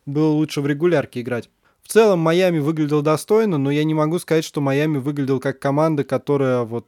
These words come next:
э, подошла на эту игру с чётким планом, позволяющим, в принципе, рассчитывать на победу в матче, уж тем более в серии. Они были организованы, они были в порядке, но ничего суперинтересного, э, не показали.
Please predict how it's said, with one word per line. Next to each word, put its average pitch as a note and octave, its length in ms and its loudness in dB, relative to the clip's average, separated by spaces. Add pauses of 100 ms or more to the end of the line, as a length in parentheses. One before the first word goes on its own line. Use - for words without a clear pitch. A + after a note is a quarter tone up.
(120)
э, A#2+ 320 -4 (440)
подошла C#3 500 2
на C#3 160 2
эту C#3 240 -2
игру D3+ 260 -2
с D3 40 -4
чётким C#3+ 420 -4
планом, D3+ 360 0
позволяющим, C3 680 -2
в - 80 -16
принципе, C#3 540 -4
рассчитывать B2 680 -4
на B2 300 -4
победу A#2+ 720 -4
в G#2+ 200 -16
матче, C#3 460 -2
уж G#2+ 120 -12
тем B2+ 180 -8
более B2 280 -2
в - 40 -14
серии. F3 460 0 (320)
Они E3+ 220 0
были D3+ 220 2
организованы, F3 720 -2
они D3+ 160 0
были C#3+ 220 -2
в C3+ 100 -6
порядке, F3 480 -2
но C3 140 -4
ничего C3+ 400 -4
суперинтересного, B2+ 1000 -6
э, A#2 340 -6
не B2 180 -8
показали. C#3 640 -2